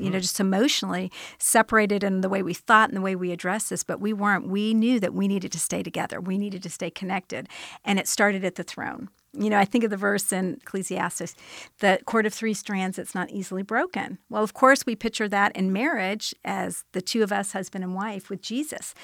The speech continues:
Speaker 1: thoroughly wrapping the two of us together. And so if he is not thoroughly wrapped within your marriage, you are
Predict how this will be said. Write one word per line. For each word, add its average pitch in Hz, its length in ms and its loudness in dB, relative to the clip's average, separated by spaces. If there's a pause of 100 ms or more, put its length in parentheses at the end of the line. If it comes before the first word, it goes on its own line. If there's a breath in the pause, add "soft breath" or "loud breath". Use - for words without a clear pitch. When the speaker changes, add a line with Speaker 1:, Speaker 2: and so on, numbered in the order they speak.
(260 loud breath)
Speaker 1:
thoroughly 247 320 4
wrapping 214 460 -2
the 190 80 -2
two - 180 -4
of 208 100 -2
us 185 160 -4
together. 185 540 -8 (300 loud breath)
And 196 180 0
so 202 220 4
if - 140 -2
he 302 220 6
is 208 140 4
not 196 200 2 (100)
thoroughly 208 320 0
wrapped 196 440 -2
within 196 280 -4
your 175 120 -4
marriage, 180 460 -4
you 208 220 -2
are 202 80 4